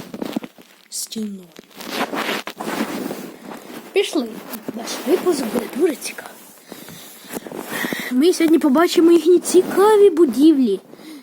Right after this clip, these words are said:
та, та моїх братів.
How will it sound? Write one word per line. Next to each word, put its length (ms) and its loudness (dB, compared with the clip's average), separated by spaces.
та, 180 -4
та 100 -10
моїх 520 2
братів. 680 -8